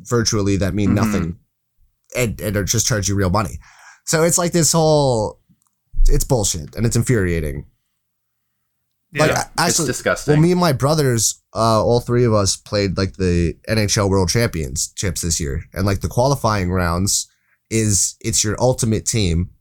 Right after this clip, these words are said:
Speaker 1: So if you haven't put hundreds of dollars into it, you're just playing teams that are ninety-nine, like, across the board players. And all three of us, within three days, were like, "This is the most infuriating <laughs> thing. I'm out.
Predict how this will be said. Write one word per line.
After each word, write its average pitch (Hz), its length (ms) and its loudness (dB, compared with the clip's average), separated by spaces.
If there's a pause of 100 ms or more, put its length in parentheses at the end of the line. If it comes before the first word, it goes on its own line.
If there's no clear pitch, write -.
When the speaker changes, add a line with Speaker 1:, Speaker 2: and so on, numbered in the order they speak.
(640)
Speaker 1:
So 120 760 0
if 117 120 -2
you 117 100 2
haven't 127 360 0
put 117 140 0
hundreds 107 280 0
of 78 80 -4
dollars 117 380 0
into 98 160 0
it, 87 60 0
you're 90 100 -2
just 107 140 -4
playing 104 240 -2
teams 104 260 -2
that 98 100 0
are 92 120 0
ninety-nine, 92 560 0
like, 87 140 -4
across 92 300 -4
the 85 80 -10
board 95 240 -2
players. 104 480 -2 (460)
And 156 100 0
all 180 200 2
three 156 260 2
of 123 120 2
us, 87 360 -2 (120)
within 131 480 2
three 120 220 2
days, 110 240 2
were 101 80 -2
like, 98 200 0
"This 110 180 0
is 107 100 -4
the 110 60 -6
most 107 180 0
infuriating 107 580 0
<laughs> - 80 -2
thing. 127 140 0
I'm 107 120 -4
out. 101 260 -4